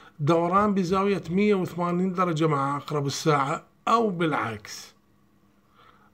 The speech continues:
ريفليكشن مية وثمانين درجة،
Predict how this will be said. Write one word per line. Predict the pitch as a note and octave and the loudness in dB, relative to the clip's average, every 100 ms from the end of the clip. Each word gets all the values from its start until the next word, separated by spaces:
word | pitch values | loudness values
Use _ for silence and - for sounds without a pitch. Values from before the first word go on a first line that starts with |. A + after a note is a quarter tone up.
| - | -6
ريفليكشن | C3+ F#3+ A3+ A3+ - G#3+ - _ _ _ _ _ _ _ _ _ - - _ _ _ - - - _ - | -6 0 -2 -2 -2 -4 -6 _ _ _ _ _ _ _ _ _ -20 -20 _ _ _ -20 -20 -20 _ -8
مية | F#3 G#3 F#3+ | 0 4 4
وثمانين | D#3+ - E3 F3 F#3+ G#3+ F3 | 2 -2 -2 0 0 0 0
درجة، | D#3+ C3+ B2 C3 C3+ | -2 -2 -4 -8 -8